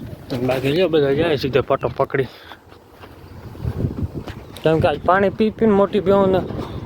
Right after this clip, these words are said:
ભૂકો નાખી દીધો તો ખા-, ખાઈને પાણી પી લીધું. કુંડી ભરાતી ગઈ ને પાણી પીતી ગઈ. પછી પીને આગળ હાલી નીકળી એની રીતે. હવો ને મેળે.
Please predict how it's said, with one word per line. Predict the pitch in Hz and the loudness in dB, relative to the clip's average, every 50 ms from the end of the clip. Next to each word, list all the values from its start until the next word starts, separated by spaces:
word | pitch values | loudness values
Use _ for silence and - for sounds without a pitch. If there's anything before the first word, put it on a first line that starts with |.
| - - - - 151 | -14 -12 -8 -4 -2
ભૂકો | 170 180 - 185 | -2 0 2 2
નાખી | 180 185 190 185 - 196 | 2 2 0 0 -2 -2
દીધો | 175 175 180 160 175 | -2 0 0 2 0
તો | 160 - - 147 | 0 0 -4 -6
ખા-, | 147 165 | -6 -6
ખાઈને | 156 - - 214 214 202 170 147 | -2 0 2 2 2 2 2 2
પાણી | 175 180 185 185 175 | 2 2 2 2 2
પી | - 190 196 | 2 2 2
લીધું. | 180 175 165 143 156 156 143 - - - - - - - - - - - - - - - | 4 4 2 2 0 0 -2 -4 -12 -18 -18 -16 -14 -14 -14 -14 -16 -16 -16 -16 -6 0
કુંડી | - 175 185 180 175 | 2 2 4 4 4
ભરાતી | 156 170 180 196 190 180 175 160 | 4 4 4 4 4 2 2 2
ગઈ | 151 156 | 2 2
ને | 147 | 2
પાણી | - 165 165 165 | 2 2 0 0
પીતી | 151 - 196 185 - 165 | 0 -2 -2 -2 -2 -4
ગઈ. | 127 127 120 - - - - - - - - - - - - - - - - - - - - - - - - - - - - - - - - - - - - - - - - - - - - - - | -4 -4 -6 -8 -10 -14 -16 -16 -18 -18 -18 -18 -14 -12 -12 -10 -10 -10 -12 -10 -10 -10 -10 -10 -12 -14 -14 -14 -14 -14 -14 -14 -12 -12 -12 -10 -10 -12 -12 -12 -10 -8 -6 -4 -4 -4 -4 -2 0
પછી | 170 170 160 165 | 0 2 2 0
પીને | - - 208 208 196 190 | 0 2 2 4 4 2
આગળ | 190 208 190 190 | 2 2 2 2
હાલી | 185 202 220 226 208 185 | 4 4 4 4 4 2
નીકળી | 170 156 135 147 135 | 2 0 0 0 0
એની | 139 143 139 | 2 2 2
રીતે. | 135 156 147 - 131 113 - - - - - | 2 0 0 -2 -4 -4 -4 -8 -12 -6 -2
હવો | 156 160 143 131 120 | 0 0 2 2 0
ને | 127 123 127 | 0 -2 -2
મેળે. | 139 143 135 117 | -2 -2 -2 -2